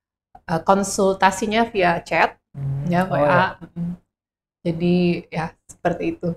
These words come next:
Speaker 2: Oh, di Mobil Curhat, ya?
Speaker 1: Ya, di
Speaker 2: Oke.
Speaker 1: Mobil Curhat namanya. <laughs>
Speaker 2: Keliling-keliling sering
Speaker 1: Keliling-keliling.
Speaker 2: dulu.
Speaker 1: Kalau misalnya tidak pandemi, kita keliling-keliling di, eh, Kota Bogor.
Speaker 2: Oh, di Kota Bogor, ya?
Speaker 1: Ya, di berbagai
Speaker 2: Oh.
Speaker 1: tempat di Kota Bogor. Eh, cuman karena pandemi kan tidak memungkinkan
Speaker 2: Hmm,
Speaker 1: ada
Speaker 2: iya,
Speaker 1: orang
Speaker 2: iya.
Speaker 1: berkumpul.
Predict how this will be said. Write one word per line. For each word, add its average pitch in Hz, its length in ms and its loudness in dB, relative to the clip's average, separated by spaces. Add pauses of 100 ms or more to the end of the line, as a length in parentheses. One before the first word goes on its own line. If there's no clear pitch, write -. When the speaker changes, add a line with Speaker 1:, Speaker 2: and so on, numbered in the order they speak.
(140)
Speaker 2:
Oh, 131 400 -2 (240)
di 143 160 6
Mobil 147 300 6
Curhat, 143 340 2
ya? 123 140 -8 (280)
Speaker 1:
Ya, 214 180 4
di 190 140 0
Speaker 2:
Oke. 180 60 2
Speaker 1:
Mobil 185 200 6
Curhat 214 380 4
namanya. 165 480 -2
<laughs> - 180 0
Speaker 2:
Keliling-keliling 180 680 6
sering 151 260 0
Speaker 1:
Keliling-keliling. 285 720 6
Speaker 2:
dulu. - 60 -2
Speaker 1:
Kalau 220 260 6
misalnya 233 240 2
tidak 196 240 4
pandemi, 208 400 4
kita 247 240 4
keliling-keliling 190 800 4
di, 175 460 6
eh, 165 340 0
Kota 180 240 4
Bogor. 180 380 8
Speaker 2:
Oh, - 40 6
di 180 120 6
Kota 180 180 6
Bogor, 170 300 6
ya? 156 120 2
Speaker 1:
Ya, 240 180 8 (100)
di 196 80 6
berbagai 180 360 4
Speaker 2:
Oh. 180 80 -2
Speaker 1:
tempat 180 200 2
di 180 80 -4
Kota 180 240 0
Bogor. 180 400 4 (560)
Eh, 180 260 4
cuman 190 300 0
karena 180 260 4
pandemi 185 400 2
kan 214 160 0
tidak 175 220 2
memungkinkan 202 680 2
Speaker 2:
Hmm, - 100 2
Speaker 1:
ada 180 140 6
Speaker 2:
iya, 185 60 8
Speaker 1:
orang 190 200 6
Speaker 2:
iya. 196 60 0
Speaker 1:
berkumpul. 190 640 6